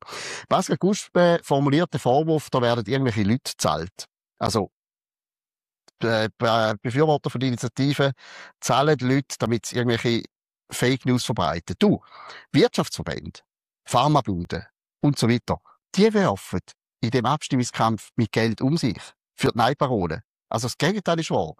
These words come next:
Wenn irgendjemand bezahlt wird, dann auf der anderen Seite. Ich komme definitiv, Pascal, uh, Pascal, bist du da? Ich komme definitiv kein Geld dafür über von den Initianten und ich sage es trotzdem an dieser Stelle, ja, ja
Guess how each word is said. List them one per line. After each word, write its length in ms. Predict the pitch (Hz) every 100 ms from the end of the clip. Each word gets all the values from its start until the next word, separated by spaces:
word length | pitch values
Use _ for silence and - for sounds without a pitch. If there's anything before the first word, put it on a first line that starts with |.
| -
Wenn 160 | - 208
irgendjemand 260 | 262 180 160
bezahlt 420 | - 156 208 -
wird, 180 | 117 -
dann 160 | 135
auf 100 | 117
der 100 | -
anderen 240 | 123 196 170
Seite. 320 | 113 - 87 _ _ _ _ _ _
Ich 100 | -
komme 220 | 190 143 104 - - - -
definitiv, 560 | 180 196 165 170 104
Pascal, 480 | - 165 - 131 139 139 -
uh, 280 | 170 165 151 _
Pascal, 300 | - 147 120
bist 140 | 127
du 40 | 147
da? 140 | 151 - - - - -
Ich 140 | 190
komme 120 | 180
definitiv 400 | 170 196 180 190
kein 140 | - 190
Geld 260 | 185 190
dafür 180 | 165 180
über 340 | 190 180 185 175 _ _ _ _ _ _
von 240 | - 139 135
den 260 | 123 123 - _ _ _
Initianten 680 | 143 127 - 120 143 - 143
und 180 | 123 117
ich 60 |
sage 120 | 113 110
es 60 | -
trotzdem 340 | 120 - 123
an 60 | 110
dieser 180 | 110
Stelle, 320 | 107 117 110 - _ _ _ _ _ -
ja, 360 | 117 143 113 - _
ja 360 | - 107 113 135